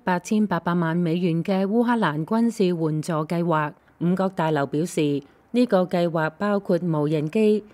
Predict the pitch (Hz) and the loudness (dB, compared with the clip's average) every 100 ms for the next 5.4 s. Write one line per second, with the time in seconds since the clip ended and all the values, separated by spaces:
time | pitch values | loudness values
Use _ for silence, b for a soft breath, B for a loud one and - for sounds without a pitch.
0 | B - 277 269 247 151 180 214 170 151 | B 0 2 2 2 0 0 -2 -2 0
1 | 185 143 165 - 208 208 - - 185 185 | 0 0 -4 0 0 0 -4 -4 -2 0
2 | 165 160 170 175 165 160 139 175 170 139 | -2 -2 -2 -2 -2 -4 -4 -2 -2 -2
3 | - 170 156 165 151 - - 143 185 202 | -4 -6 -4 -2 -4 -6 -6 -4 -2 -2
4 | 175 165 139 139 143 156 185 b b 175 | -4 -2 -4 -4 -6 -6 -8 b b -4
5 | 147 180 226 | -2 -2 -4